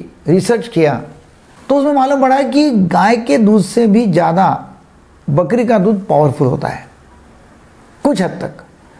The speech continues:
क्यों? क्योंकि उसमें ज़्यादा फैट होता है और कैलोरीज ज़्यादा होती है, और इसलिए गरीबों की गाय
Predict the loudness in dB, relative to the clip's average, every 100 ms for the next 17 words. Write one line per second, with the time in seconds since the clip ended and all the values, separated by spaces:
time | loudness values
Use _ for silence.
0 | -20 -4 0 0 0 0 2 2 4 2
1 | 2 2 2 0 -2 -4 -2 0 0 0
2 | 0 -4 -6 -20 -20 -20 -20 -6 -2 -2
3 | -4 -2 0 2 2 0 0 0 -2 -6
4 | -8 -14 -18 _ _ -20 -20 -20 -20 -20
5 | -20 -16 -4 -2 -2 -2 0 2 2 2
6 | 0 -4 -12 -20 -8 0 2 2 2 0
7 | 0 0 2 2 2 -2